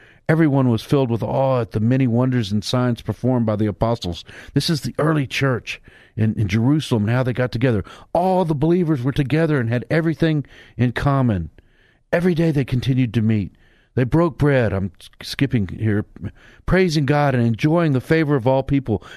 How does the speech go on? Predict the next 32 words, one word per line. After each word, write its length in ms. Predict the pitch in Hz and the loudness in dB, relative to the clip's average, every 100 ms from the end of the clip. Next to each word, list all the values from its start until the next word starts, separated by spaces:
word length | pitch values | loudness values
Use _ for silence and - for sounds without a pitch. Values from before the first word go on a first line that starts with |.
| - | -2
And 220 | 123 117 | 2 4
the 100 | 107 | 2
Lord 460 | 110 139 160 160 - | 2 2 2 0 0
added 400 | 127 139 151 151 | 0 2 0 0
to 120 | - | -2
their 180 | 139 131 | 2 0
number 320 | 127 131 131 | 2 0 0
daily 420 | 127 117 127 127 107 | 0 0 2 2 2
those 280 | 120 127 | 2 0
that 120 | 110 113 | -2 -2
were 100 | 104 | 0
being 280 | 117 120 | 0 0
saved. 440 | 104 - 113 101 82 - - | -2 -2 -2 -2 -6 -16 -8
That's 320 | - 117 - | -4 -2 0
what 100 | 139 | 0
it's 140 | 127 131 | 0 -2
about. 440 | 98 131 135 101 - _ _ _ _ _ - | 0 0 0 -4 -14 _ _ _ _ _ -2
It's 200 | 139 143 | 0 0
about 580 | 120 123 131 - - | 0 0 0 -4 -6
being 240 | 117 143 120 | 0 2 0
a 60 | |
church 400 | 110 - 143 139 | -2 -2 -2 -2
family, 380 | - 135 135 120 | -2 0 2 2
being 260 | 101 139 151 | 2 2 2
that 220 | 131 101 | 0 0
light, 300 | 110 110 85 | -2 -2 0
being 260 | 123 160 151 | 0 0 0
that 180 | 127 | -2
salt 300 | - 113 113 | -2 -4 -2
of 80 | 113 | -2
the 120 | 104 | -2
earth. 340 | 104 98 92 | -2 -2 -4